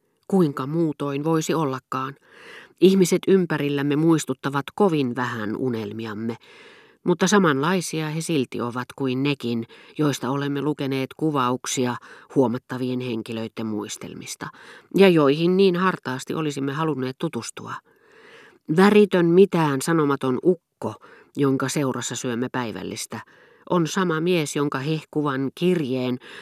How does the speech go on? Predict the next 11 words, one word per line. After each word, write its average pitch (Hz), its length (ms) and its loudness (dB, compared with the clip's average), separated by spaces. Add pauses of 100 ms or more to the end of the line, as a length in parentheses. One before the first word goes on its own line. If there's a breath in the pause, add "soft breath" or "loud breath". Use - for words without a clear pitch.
(220 loud breath)
ruhtinas 147 760 0
Friedrich 143 800 0
Karlille 110 680 -2 (360 loud breath)
me 139 140 2
liikuttunein 127 760 -2
mielin 123 460 -2
luimme 131 380 -2
tuhatkahdeksansataaseitsemänkymmentäluvun 113 2250 -8 (360 loud breath)
sotaa 120 460 0
käsittelevästä 127 720 -8
teoksesta. - 640 -6